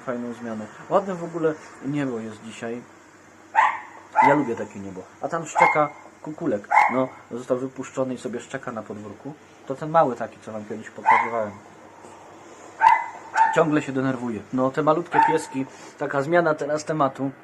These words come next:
bo te malutkie pieski, on jest taki malutki, jak kokel spaniel, tylko że chyba jeszcze chudszy. I on jest cały czas zdenerwowany. <laughs> Cały czas jest nerwowy. Wys-, a jak ktoś zapuka do drzwi, ojejku, to jest masakra normalnie.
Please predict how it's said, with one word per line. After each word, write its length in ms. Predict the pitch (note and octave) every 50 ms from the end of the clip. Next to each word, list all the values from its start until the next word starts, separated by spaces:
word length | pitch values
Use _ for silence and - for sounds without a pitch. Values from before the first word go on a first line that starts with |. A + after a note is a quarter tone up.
| - - - - - - - - - - - - G2
bo 320 | A2+ A#2+ B2 B2 A#2+ A2+ - - - - D3 B2+
te 120 | - C3 C3
malutkie 420 | C3 C3+ C3+ D#3 D3+ - - D#3+
pieski, 460 | D#3+ - D#3 D#3 D3+ - - D#3 D#3
on 100 | D#3+ D#3+
jest 140 | D#3 D3 -
taki 200 | - G#3+ G#3+ -
malutki, 640 | G#3+ F#3+ F3+ F3+ F3 F3 - - F#3 G3+ A3 B3 A#3+ - - - - - - - E3
jak 160 | E3 D#3+ -
kokel 300 | - G3+ G3 G#3+ G3 F3
spaniel, 440 | - - - E3+ F3 F3+ F#3+ G3+ G3+
tylko 320 | G3+ F#3+ E3+ - - D#3+
że 160 | D3+ E3+ E3
chyba 240 | D#3 F3 E3+ D#3+ D#3+
jeszcze 240 | E3 - - G#5 A#5
chudszy. 460 | A#5+ A#5 G#5+ - - - C3+ C#3+ - - - - - - - - - - - - - - - - - - - - - - - - -
I 140 | E3+ E3+
on 120 | E3 E3 D#3+
jest 160 | D#3+ - -
cały 240 | - G3 F#3 - C4+
czas 180 | - A3+ G#3
zdenerwowany. 640 | G3+ F#3 F#3+ F#3+ G3 F#3+ F3+ E3+ E3+ D#3 C#3+ B2+ - - - - - - - - -
<laughs> 180 | G#3 A#3 D4+ -
Cały 260 | - - F#3+ A3+ A3+
czas 200 | A3+ A3+ G#3+ G#3+
jest 220 | G3 F#3 - - - - - - -
nerwowy. 440 | F3+ F3+ F3+ E3+ E3+ E3+ D3 C3 C3
Wys-, 200 | B2+ D3+ D3+ - - - - - -
a 60 | -
jak 140 | D#3 D#3+ D#3+
ktoś 160 | - E3 D3+
zapuka 420 | D3+ E3 D#3+ - G3+ G3+ - G3
do 120 | F3+ F#3 F3
drzwi, 340 | D#3+ D3+ D#3 E3+ F#3 G3 F#3 -
ojejku, 540 | G3 F#3 F3+ F3 E3 E3 D3+ C3+ C3+ - C#3
to 120 | - D#3
jest 140 | D3 D#3 D3+
masakra 520 | D3+ - A5+ A5+ - E3+ - - C3 B2 A#2
normalnie. 500 | G#2+ A2 G#2+ G#2+ A2 G#2 G#2 G2+ G2